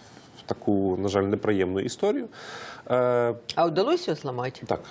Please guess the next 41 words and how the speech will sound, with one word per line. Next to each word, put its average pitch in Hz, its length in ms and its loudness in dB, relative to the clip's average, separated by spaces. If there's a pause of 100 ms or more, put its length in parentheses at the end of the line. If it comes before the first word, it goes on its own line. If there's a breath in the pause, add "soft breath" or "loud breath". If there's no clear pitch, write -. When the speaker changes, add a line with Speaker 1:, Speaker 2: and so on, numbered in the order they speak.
(320 loud breath)
Speaker 2:
Так, 220 120 0
Speaker 1:
Так. - 0 -
Speaker 2:
а - 40 2
ск-, - 280 -2
а 220 40 2
сколько 220 380 0
же 156 80 -2
всё-таки, - 360 -2
вот 165 120 0
я 185 80 2
не 175 80 -2
могу 165 280 -2 (160)
понять, 165 360 0
сколько 269 340 -2
этих 175 420 -2
плавсредств 185 540 -4
находится 175 360 0
в 160 40 2
офшорах 135 440 -2
сейчас? - 400 -8 (1040 loud breath)
Speaker 1:
Давайте 170 280 2
по 165 100 -2
кількості 165 460 0
я 156 80 4
вам, 147 280 0
ну, 143 80 0
зараз 147 200 4
не 143 60 2
готовий 147 280 2
прокоментувати 147 460 0
чітко. 151 640 0
Speaker 2:
Ну, 127 140 4
Speaker 1:
Е, - 20 0
Speaker 2:
порядок 214 320 2 (140)
цифр - 260 -6
хоча 151 200 -2
б - 40 0
Speaker 1:
але 127 80 -2
це, 139 140 -2
це 131 60 -4
Speaker 2:
какой? 160 120 0